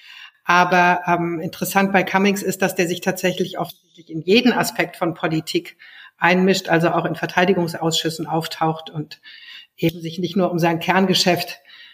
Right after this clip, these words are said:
den Brexit und Strategien und so weiter zur Hand zu kümmern scheint.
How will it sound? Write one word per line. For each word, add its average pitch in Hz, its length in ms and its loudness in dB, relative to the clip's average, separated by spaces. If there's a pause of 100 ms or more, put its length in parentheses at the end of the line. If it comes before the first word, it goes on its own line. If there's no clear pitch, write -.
(180)
den 165 180 2
Brexit 180 600 2
und 165 560 -2
Strategien 170 800 0
und 156 120 -6
so 160 160 -2
weiter 156 300 -2
zur 156 200 -4
Hand 156 340 -4
zu 160 120 -10
kümmern 156 300 -2
scheint. 139 380 -4